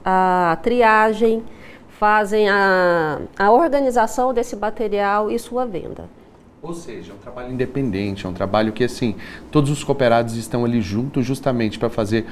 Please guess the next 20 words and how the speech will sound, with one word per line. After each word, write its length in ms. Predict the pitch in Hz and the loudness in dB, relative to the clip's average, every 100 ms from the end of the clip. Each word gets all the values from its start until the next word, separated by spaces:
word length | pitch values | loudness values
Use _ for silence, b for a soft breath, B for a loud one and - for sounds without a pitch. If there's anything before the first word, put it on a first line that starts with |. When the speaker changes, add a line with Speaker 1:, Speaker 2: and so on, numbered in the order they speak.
| B B | B B
Speaker 2:
um 140 | 117 | -2
bem 300 | 101 110 143 | 2 4 4
pra 120 | 156 135 | 4 0
sociedade 800 | 123 - - 107 98 98 107 | -4 -2 0 2 4 4 2
e 20 | 113 | 2
devolver 540 | 117 110 104 104 123 | 2 2 0 2 2
isso 340 | 113 127 135 | 4 0 0
de 80 | 107 | -2
uma 140 | 113 107 | 0 0
forma, 380 | 117 113 113 B B B - | 2 2 0 B B B 2
é, 300 | 120 123 104 | 4 6 2
é, 60 | |
que 220 | - - | -4 -10
faz 480 | 147 - 151 170 180 | -10 2 6 6 4
toda 320 | - 185 175 | 2 4 6
a, 280 | 165 151 143 | 6 4 4
a 120 | 139 | 2
economia 400 | 147 151 151 156 | 2 2 0 2
circular, 480 | 160 202 190 170 180 | 2 2 2 2 2
né? 220 | 135 143 | 0 -4